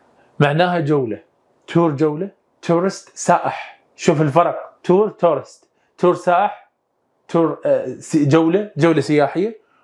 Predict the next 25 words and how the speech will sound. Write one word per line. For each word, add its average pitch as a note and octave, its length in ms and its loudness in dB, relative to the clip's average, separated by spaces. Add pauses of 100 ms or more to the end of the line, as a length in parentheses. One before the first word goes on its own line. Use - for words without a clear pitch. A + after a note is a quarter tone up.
(140)
وتورست F#3+ 840 -2 (180)
سائح. D3+ 640 -2
وتيرورست G#3+ 840 2
إرهابي. B2+ 520 -4 (680)
تمام؟ F3+ 340 0 (600)
فلازم D3+ 400 2
تميزون D3+ 360 2
بين C#3 200 -4
الثلاثة. A#2+ 480 -6 (200)
مرة D3 260 4
واحد D#3 280 0 (300)
رايح، C#3+ 220 2 (800)
رايح D3 180 2
ال-، C#3+ 460 -4 (1900)
يريد D#3+ 260 4
يسافر، E3 520 0
رايح D#3 140 2
للسفارة E3 500 -2
ال-، C#3 120 -10
ال-، C#3 280 -10
ال-، B2+ 260 -12
البري-، C3+ 360 -2
ال-، B2+ 180 -8 (460)
الأمريكية C3+ 500 2
والبريطانية. A#2+ 760 -6